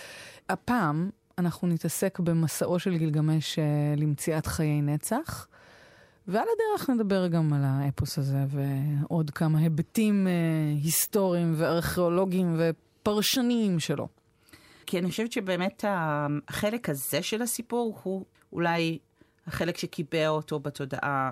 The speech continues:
Speaker 2: התרבותית. כי יש כאן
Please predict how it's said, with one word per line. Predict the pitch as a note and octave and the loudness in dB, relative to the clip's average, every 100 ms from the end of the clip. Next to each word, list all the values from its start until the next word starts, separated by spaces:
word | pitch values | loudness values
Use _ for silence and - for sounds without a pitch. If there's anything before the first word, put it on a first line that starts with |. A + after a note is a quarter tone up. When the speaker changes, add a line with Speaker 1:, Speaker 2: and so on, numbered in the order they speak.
| - | -6
Speaker 2:
התרבותית. | C#3+ - C#3 C#3 - - - - - - | -12 -10 -10 -10 -10 -12 -12 -20 -20 -16
כי | - D3 D3+ - | -8 -6 -6 -4
יש | G3 - - _ | -6 -6 -14 _
כאן | F#3+ F3 E3+ | -4 -4 -4